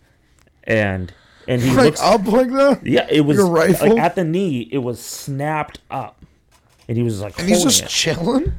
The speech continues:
Speaker 1: He was just, like, hanging out in a wheelchair.
Speaker 2: Perked out or some shit, like,
Speaker 1: And I
Speaker 2: what the fuck?
Speaker 1: came in, and I was like, "Oh, fuck, like,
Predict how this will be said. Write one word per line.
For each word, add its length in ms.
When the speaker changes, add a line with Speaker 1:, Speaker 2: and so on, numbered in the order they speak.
Speaker 1:
He 80
was 80
just, 120
like, 140
hanging 280
out 220
in 120
a 240
wheelchair. 500
Speaker 2:
Perked 380
out 100
or 160
some 160
shit, 240
like, 160
Speaker 1:
And 80
I 60
Speaker 2:
what 80
the 60
fuck? 80
Speaker 1:
came 120
in, 60
and 100
I 60
was 160
like, 180
"Oh, 240
fuck, 400
like, 260